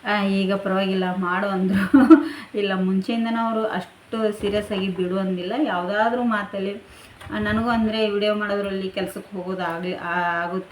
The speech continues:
ಆಗ್ತಿರ್ಲಿಲ್ಲ, ಲೇಟ್ ಆಗೋದು, ಬೈಸ್ಕೊಳ್ಳೋದು, ಇದೇ ಮಾಡ್ತಿದ್ದೆ. ಅದು ಮಾಮೂಲಿ, ಮನೆಯಲ್ಲಿ ಇದ್ದಿದ್ದೇ, ಇಲ್ಲ ಅಂತಲ್ಲ. ಅದಕ್ಕಾಗಿ ಈಗ ಪರವಾಗಿಲ್ಲ, ಎಲ್ಲಿವರೆಗೆ ಆಗುತ್ತೆ ಅಲ್ಲಿವರೆಗೆ ಮಾಡಂತ ಇದ್ದಾರೆ. ಪ್ಲೀಸ್, ಆ, ಎರಡೂ ಚಾನಲ್ಗೆ ಸಪೋರ್ಟ್ ಮಾಡಿ.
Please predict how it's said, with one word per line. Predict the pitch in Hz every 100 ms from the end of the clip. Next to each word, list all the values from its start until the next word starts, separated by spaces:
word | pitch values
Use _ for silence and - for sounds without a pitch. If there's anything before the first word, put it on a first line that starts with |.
| -
ಆಗ್ತಿರ್ಲಿಲ್ಲ, | 185 - 196 170 175 170
ಲೇಟ್ | 175 180 185
ಆಗೋದು, | 180 165 165
ಬೈಸ್ಕೊಳ್ಳೋದು, | 165 175 175 - 190 175
ಇದೇ | 170 170 185
ಮಾಡ್ತಿದ್ದೆ. | 190 170 - 156 190 - - - - - - -
ಅದು | 185 175 190 196 170
ಮಾಮೂಲಿ, | 170 165 175 214 214 175
ಮನೆಯಲ್ಲಿ | 170 175 190 170
ಇದ್ದಿದ್ದೇ, | 165 170 185 170
ಇಲ್ಲ | 185 165 175
ಅಂತಲ್ಲ. | 185 175 156 170 214 - -
ಅದಕ್ಕಾಗಿ | - 226 233 220 190
ಈಗ | 190 175 196 - - - - -
ಪರವಾಗಿಲ್ಲ, | 220 240 240 202 196
ಎಲ್ಲಿವರೆಗೆ | 185 185 196 180
ಆಗುತ್ತೆ | 175 170 170
ಅಲ್ಲಿವರೆಗೆ | 165 165 170 170
ಮಾಡಂತ | 170 160 175 175 170
ಇದ್ದಾರೆ. | 156 156 165 180
ಪ್ಲೀಸ್, | 180 - 175 185 175 - - - - - - - -
ಆ, | 185 185 180 175 165 - 185
ಎರಡೂ | 190 190
ಚಾನಲ್ಗೆ | 196 196 175 170 180
ಸಪೋರ್ಟ್ | - 165 196 196 -
ಮಾಡಿ. | 196 165